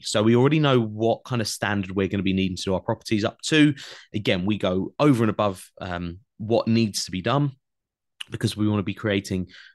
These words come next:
good homes. Um, now, this property ombudsman, the new property ombudsman that's gonna be coming in, hopefully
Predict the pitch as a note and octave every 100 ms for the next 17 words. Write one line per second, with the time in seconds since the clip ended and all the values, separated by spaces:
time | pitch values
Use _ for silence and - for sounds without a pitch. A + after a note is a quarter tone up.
0 | _ - F#2+ - G#2 F#2 D#2+ - - -
1 | - - - - G#2+ G2 G2 - _ _
2 | _ _ B2 B2 B2 F3 F#3 - - _
3 | _ _ _ - D#3 - B2+ A#2+ C3+ G2+
4 | F#2+ F2+ G#2+ A#2+ G#2+ - A#2 A#2+ A2 F2+
5 | F2 - F2+ F2 F#2+ F#2+ E2+ - - _
6 | - - F#3 G#3+ - D3 G2+ F2 B2+